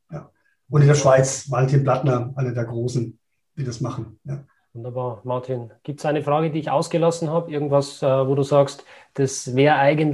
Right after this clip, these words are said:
Speaker 2: noch, eigentlich noch wichtig, äh, im Kontext Piwi?
Speaker 1: Also wir suchen immer noch einen super Namen dafür.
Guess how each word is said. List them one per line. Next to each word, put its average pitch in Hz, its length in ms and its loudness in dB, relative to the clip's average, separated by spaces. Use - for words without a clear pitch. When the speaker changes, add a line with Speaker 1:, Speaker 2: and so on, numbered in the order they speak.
Speaker 2:
noch, 135 300 -2
eigentlich 143 480 -6
noch 127 160 -10
wichtig, 160 460 -6
äh, 139 320 -2
im 139 200 -4
Kontext 143 560 -8
Piwi? 160 420 -8
Speaker 1:
Also 165 200 4
wir 180 100 8
suchen 226 300 2
immer 226 200 2
noch 220 440 0
einen 175 100 0
super 208 300 4
Namen 196 400 2
dafür. 294 460 -4